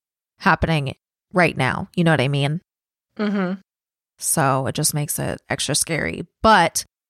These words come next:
Speaker 1: I feel like with us being able to read the affidavit, it just shows that I don't understand why people do these things.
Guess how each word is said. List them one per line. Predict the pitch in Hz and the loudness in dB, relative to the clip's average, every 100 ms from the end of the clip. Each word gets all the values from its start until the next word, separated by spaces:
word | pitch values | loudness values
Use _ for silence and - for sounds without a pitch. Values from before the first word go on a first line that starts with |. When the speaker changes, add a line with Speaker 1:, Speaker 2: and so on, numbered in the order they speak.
| _ - | _ -2
Speaker 1:
I | |
feel | 196 247 226 | 0 2 4
like | 214 202 196 214 | 6 6 4 0
with | 190 | 2
us | 185 - | 2 2
being | 196 175 | 0 0
able | 165 180 | 0 0
to | 175 208 | 0 -2
read | 175 175 165 170 170 185 - | -2 -2 0 0 0 0 0
the | 175 165 | 0 2
affidavit, | 156 160 170 160 151 151 170 226 - - | 2 0 0 0 0 2 4 4 0 -8
it | 202 | -4
just | 196 190 | 0 0
shows | - 185 190 | 2 2 2
that | 170 165 _ _ | 0 -2 _ _
I | - | -6
don't | 277 269 | -2 0
understand | 247 269 247 | 0 0 0
why | |
people | 233 240 233 | 0 2 4
do | 254 | 4
these | 320 302 | 4 4
things. | 156 - - - | 0 -2 -8 -14